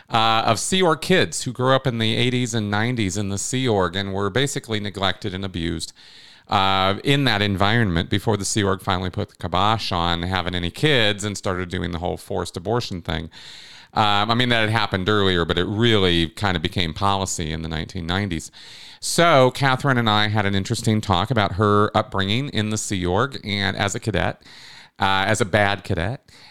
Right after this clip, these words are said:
and, uh, her book that she wrote about that and, uh, and her experiences. So I hope you will check that out, as well as my Friday show,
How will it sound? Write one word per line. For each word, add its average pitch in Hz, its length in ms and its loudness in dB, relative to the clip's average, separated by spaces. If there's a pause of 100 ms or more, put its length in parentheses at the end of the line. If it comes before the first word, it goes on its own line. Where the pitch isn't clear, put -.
(140)
and, 127 460 2
uh, 123 360 2
her 127 120 2
book 123 380 4
that 120 160 2
she 120 160 0
wrote 104 280 2
about 95 360 0
that 101 340 0
and, 113 400 0
uh, 117 40 2
and 117 260 2
her 139 100 -2
experiences. 139 720 -2
So 107 320 0 (340)
I 110 80 0
hope 117 220 2
you 110 80 2
will 104 100 4
check - 280 -2
that 92 260 0
out, 143 260 2
as 147 160 2
well 185 300 4
as 151 240 2
my 131 140 2
Friday 175 440 4
show, 92 420 4